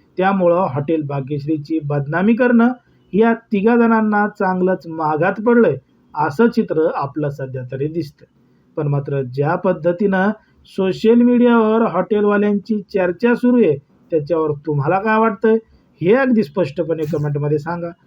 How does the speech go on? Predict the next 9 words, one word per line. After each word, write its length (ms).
आणि 180
अशाच 520
पद्धतीचे 600
नवनवीन 420
व्हिडिओ 280
पाहण्यासाठी 640
आपल्या 460
चॅनलला 440
लगेचच 600